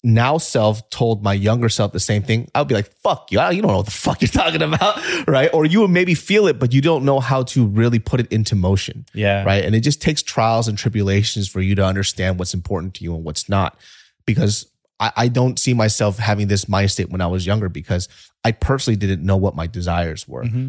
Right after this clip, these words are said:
Speaker 1: I thought I wanted to be the biggest stand-up comic. I thought this, but then it turns out that number one place didn't mean anything to me. I just really enjoyed the process.
Speaker 2: Yeah.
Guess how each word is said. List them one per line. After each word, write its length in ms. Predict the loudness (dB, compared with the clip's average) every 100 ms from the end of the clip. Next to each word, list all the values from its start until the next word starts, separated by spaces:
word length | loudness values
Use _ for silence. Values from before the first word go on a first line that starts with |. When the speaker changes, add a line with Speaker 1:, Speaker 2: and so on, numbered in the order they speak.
| -6
Speaker 1:
I 80 | -6
thought 280 | -2 0
I 80 | 2
wanted 240 | 4 2 0
to 100 | -2
be 120 | 0
the 80 | 0
biggest 320 | -2 -4 -4
stand-up 260 | -4 -6
comic. 260 | -2 0 0
I 100 | -2
thought 260 | -2 -4 -2
this, 180 | -4
but 220 | -4 -6 -4
then 100 | -4
it 80 |
turns 240 | -2 -2 0
out 300 | 0 -2 -8 _ _ _
that 180 | -2 0
number 180 | 2 2
one 220 | 2 0
place 240 | -2 -4
didn't 260 | -2 -4 -4
mean 140 | -2
anything 300 | 0 0 0
to 80 | -6
me. 200 | -8 -10 -12 _ -6
I 100 | -2
just 240 | -2 -2
really 300 | 0 0 0
enjoyed 520 | -2 -2 0 0 -2
the 80 | -6
process. 680 | -8 -2 0 -2 -4 -8 -8
Speaker 2:
Yeah. 300 | -2 -2 -2